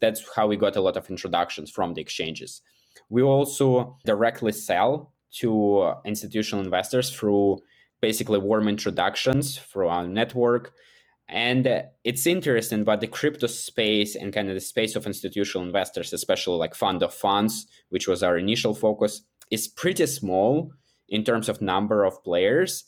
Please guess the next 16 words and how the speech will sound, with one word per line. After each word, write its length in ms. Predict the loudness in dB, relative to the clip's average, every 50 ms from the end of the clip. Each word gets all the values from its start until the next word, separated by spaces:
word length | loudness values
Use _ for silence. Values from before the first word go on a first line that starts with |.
| _ _ _ _ _ _
So 600 | -14 -4 0 2 4 4 4 4 4 2 -2 -8 _ _ _ _ _ 0
it's 440 | 0 2 2 0 -2 -4 -4 -6 _ _ _ _ _ _ _ _ _ _ _ _
like, 280 | -14 -8 -6 -6 -2 -2
it, 160 | -2 -2 0 0
it 160 | 0 0 2
was 180 | 2 0 0 -2 -6 -10
pre-, 380 | -4 -2 0 0 0 -2 -6
pretty 340 | -8 -4 -4 -4 -2 0 2
easy 200 | 2 2 2 0
for 260 | -2 -2 0 0 2
us 280 | 4 4 4 2 0 -4
to 120 | -4 -2 0
get 220 | 0 0 0 0
the 80 | 0 0
list 340 | 2 2 0 0 0 0 -2
of 180 | -2 -2 -6